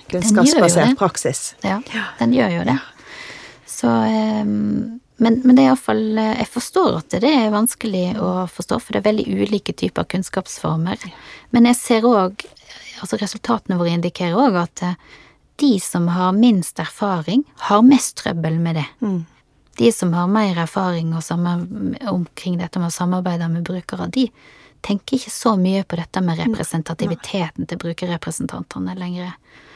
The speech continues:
Speaker 1: Fordi de har sett at det, det har, det de kommer med er viktig, og det,
Speaker 2: Mm.
Speaker 1: det brukerrepresentantene tilbyr, og den kunnskapen har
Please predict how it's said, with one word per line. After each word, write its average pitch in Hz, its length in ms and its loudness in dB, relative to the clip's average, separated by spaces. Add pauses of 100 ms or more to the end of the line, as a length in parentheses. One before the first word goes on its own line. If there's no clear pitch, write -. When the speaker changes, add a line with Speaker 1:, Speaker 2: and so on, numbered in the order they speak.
(160)
Speaker 1:
Fordi 240 320 6
de 175 100 2
har 165 120 0
sett - 380 -6
at 156 200 -8
det, 160 160 -2 (1160)
det - 120 -6
har, 175 320 0 (240)
det 202 240 0
de 170 60 0
kommer 165 360 2
med 151 200 0
er 151 60 0
viktig, - 420 -8
og 165 80 -4
det, 170 120 -2
Speaker 2:
Mm. 175 220 -6 (200)
Speaker 1:
det 170 140 -6
brukerrepresentantene 170 1040 -4
tilbyr, 170 420 -6
og 156 60 -6
den 175 140 -4
kunnskapen - 640 -6
har 160 220 -6